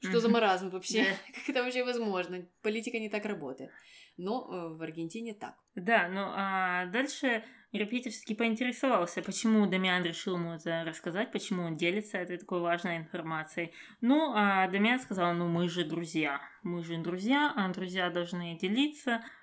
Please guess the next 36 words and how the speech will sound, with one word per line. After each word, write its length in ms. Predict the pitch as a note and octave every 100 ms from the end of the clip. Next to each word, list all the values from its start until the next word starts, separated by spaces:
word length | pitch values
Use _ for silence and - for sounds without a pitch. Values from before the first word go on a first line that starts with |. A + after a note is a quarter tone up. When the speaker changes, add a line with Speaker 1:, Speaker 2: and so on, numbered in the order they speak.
| _ _
Speaker 2:
А, 340 | A3 G#3+ G#3
и 140 | G3+ A3
также 300 | C4+ C4 A#3+
сказал, 360 | A3 G#3 A3+
что 420 | A3 - A#3 G3+ G3
хочет 480 | - A#3+ A3+ G#3+
держать 380 | G3 G3 F#3+ G3
Феде 380 | - G3+ E3 E3
под 180 | F3 -
контролем, 720 | F#3 F3 G#3+ C4+ C#4+ C#4 C#4 - _
а 720 | - F#3+ F#3 F3+ F3+ F3+ F3 - -
Репетти 600 | F#3 F3+ C4 C#4 - A#3
предложил 640 | G3+ F#3 F#3+ F#3 G3 C4
ему 320 | B3 A3 G#3+
подрезать 720 | G#3 F3+ F3 G3+ G#3+ G#3 G#3
ему 240 | G3 F#3 F#3+
крылья, 680 | - G3+ F#3+ D#3 C#3+ D3+ - -
в 40 |
смысле 380 | - E3+ - F3
Феде. 520 | - E3 D3 D3 F3 - - - _ _
Speaker 1:
Опять 320 | A3 D4 D4+
непонятно 540 | C4 A#3 G#3+ F#3+ E3+ F3+
мне 140 | F3+
Speaker 2:
Э, 20 |
Speaker 1:
здесь. 400 | E3 - D#3 D#3 - E3+
Speaker 2:
с-, 220 | - -
ничего 420 | G3+ E3+ - F3+
не 100 | E3
понятно. 500 | D#3 D#3+ D#3 D3+ E3
Кто 400 | - - A#3 B3
кому, 360 | B3 G3+ G#3 A#3+
я 160 | G3+ G3
уже 200 | F#3+ G#3+
не 140 | G#3
могу 280 | G#3 G#3+ G#3+
понять, 400 | G#3+ G#3 A3